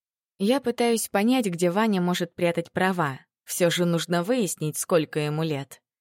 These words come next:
Он из тех парней, что непонятно, от восемнадцати до двадцати пяти. С одной стороны, взрослый, развитый и физически, и взгляд умный. Заметно, что думать умеет о чём-то сложнее, чем муха на потолке.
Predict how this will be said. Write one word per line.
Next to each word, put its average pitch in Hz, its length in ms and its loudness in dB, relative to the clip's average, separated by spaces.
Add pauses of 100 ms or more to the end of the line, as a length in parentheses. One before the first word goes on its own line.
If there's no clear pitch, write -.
(200)
Он 247 180 2
из 180 120 -2
тех - 220 -2
парней, 190 440 2
что 165 240 -2
непонятно, 156 880 -4
от 156 160 -6
восемнадцати 196 1120 -2
до 208 200 0
двадцати 170 520 -6
пяти. - 480 -8 (540)
С - 100 -4
одной 160 300 2
стороны, 147 420 -2
взрослый, 156 880 -4
развитый 165 640 0
и 156 360 -2
физически, 175 840 -2
и 151 200 -2
взгляд 190 520 -2
умный. 170 500 -2 (240)
Заметно, 156 520 -2
что - 180 -2
думать 147 360 -4
умеет 165 320 -2
о 147 40 -4
чём-то 156 300 -4
сложнее, 160 480 -2
чем 156 340 -4
муха 175 320 0
на 156 100 -2
потолке. 156 640 -4